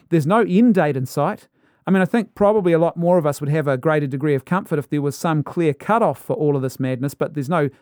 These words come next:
there's no in-, indication that that's even coming. They're giving themselves a level of power that they would quite happily, at this stage,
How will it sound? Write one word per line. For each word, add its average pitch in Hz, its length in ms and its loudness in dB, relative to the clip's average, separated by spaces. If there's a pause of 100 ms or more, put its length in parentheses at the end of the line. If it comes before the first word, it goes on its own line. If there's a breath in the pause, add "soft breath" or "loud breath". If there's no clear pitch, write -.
there's 139 180 -4
no 151 280 2
in-, 143 260 -2 (100)
indication 143 520 -4
that 131 80 -4
that's 156 240 -2
even 139 180 -2
coming. 156 340 -2 (280 loud breath)
They're 151 120 0
giving 185 380 0
themselves 151 400 -2
a 143 60 -2
level 143 260 -2
of 135 140 -8
power 156 400 -2 (260 soft breath)
that 135 160 -4
they 147 240 0
would 143 240 -2
quite 160 240 -2
happily, 147 560 -2 (180 soft breath)
at 139 120 -8
this 156 100 -2
stage, 143 560 -4